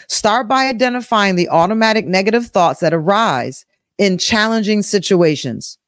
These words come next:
Start by identifying all your negative automatic responses. Then challenge these thoughts by considering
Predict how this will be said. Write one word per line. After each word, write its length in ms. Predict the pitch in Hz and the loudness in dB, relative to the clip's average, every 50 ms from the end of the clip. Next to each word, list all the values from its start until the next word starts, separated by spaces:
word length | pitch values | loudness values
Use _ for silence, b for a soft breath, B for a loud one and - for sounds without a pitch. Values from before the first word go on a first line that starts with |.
| _ _ _ _ _ _ _ _ _ _ _ _ _ _ _ _ _ _ - | _ _ _ _ _ _ _ _ _ _ _ _ _ _ _ _ _ _ -8
Start 320 | - - 170 165 170 185 | -2 0 2 2 2 2
by 180 | 208 214 226 240 | 2 0 2 0
identifying 760 | 233 190 220 240 233 240 226 - - 196 170 156 147 143 - - | 0 0 0 0 0 -2 -4 -2 -2 0 0 0 0 -2 0 2
all 340 | 160 180 190 202 214 220 | 4 4 6 6 4 4
your 220 | 233 226 214 233 226 | 2 2 2 2 2
negative 840 | 220 208 202 208 208 190 202 196 165 - 214 208 202 202 190 196 b b b b b _ _ _ _ | 2 2 2 2 2 2 0 -2 -2 0 2 4 4 4 2 0 b b b b b _ _ _ _
automatic 580 | 175 185 185 185 185 180 180 175 170 175 170 - | 2 4 4 2 2 0 0 0 0 0 -2 -2
responses. 800 | 160 170 - - - 165 143 135 123 - 127 113 - - - - _ _ _ _ _ _ _ _ _ _ _ _ - - | -4 -6 -6 -4 -2 0 0 0 -2 -4 -4 -6 -6 -8 -12 -18 _ _ _ _ _ _ _ _ _ _ _ _ -8 -4
Then 280 | 143 156 208 214 196 | 0 0 0 0 -2
challenge 580 | 170 - - 240 240 254 285 285 285 285 233 208 | -4 -4 -2 0 0 2 2 0 0 -2 -2 0
these 260 | 220 269 254 233 - | 0 0 0 0 0
thoughts 420 | - 214 156 139 147 - - - B B B B B B | 0 2 2 2 2 0 -2 -8 B B B B B B
by 160 | - 190 180 175 | 0 0 0 0
considering 1000 | - - 196 190 - - - 262 262 254 262 214 175 165 160 160 170 180 165 | -2 -4 -6 -6 -4 -2 0 2 2 2 2 2 2 0 0 0 -2 -2 -4